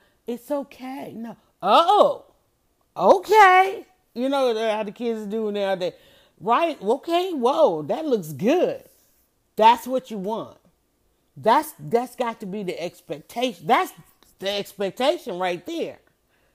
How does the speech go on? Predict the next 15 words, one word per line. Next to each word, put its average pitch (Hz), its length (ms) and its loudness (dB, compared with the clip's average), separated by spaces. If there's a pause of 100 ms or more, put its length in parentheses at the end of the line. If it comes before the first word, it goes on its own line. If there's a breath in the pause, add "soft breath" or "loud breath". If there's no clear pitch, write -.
(140)
What? 240 400 4
It 190 120 0
looks 247 240 4
like 240 200 2
the 254 120 6
other 294 240 4
two, 254 180 -8
right? 202 140 -2
'Cause 208 100 -8
there 214 80 -2
was 214 140 -8
three 311 360 -2
in 175 120 -6
there, 160 180 -6
right? 208 340 -4